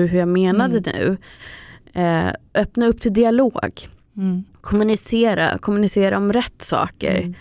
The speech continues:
Speaker 1: Ehm, för att båda ska se, känna att de har blivit sedda och hörda.
Speaker 2: Mm.
Speaker 1: Det är såna grundläggande behov som vi har sedan barndomen, som såklart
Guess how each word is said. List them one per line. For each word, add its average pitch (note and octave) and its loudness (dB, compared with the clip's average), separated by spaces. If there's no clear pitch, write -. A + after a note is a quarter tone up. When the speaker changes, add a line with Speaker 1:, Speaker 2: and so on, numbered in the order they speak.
Speaker 1:
Ehm, - -4
för F#3 -2
att F3 -4
båda F3+ 0
ska F3+ -2
se, - -6
känna F#3 0
att - -10
de F#3 0
har F3+ 0
blivit F3 2
sedda F3 -2
och E3+ 0
hörda. G3 0
Speaker 2:
Mm. F#3 -2
Speaker 1:
Det G3+ 2
är A3 2
såna A3+ 0
grundläggande A3+ 2
behov F#3+ 2
som E3+ -2
vi E3+ 0
har E3+ 0
sedan F#3+ -2
barndomen, G3+ 2
som E3+ -2
såklart - -6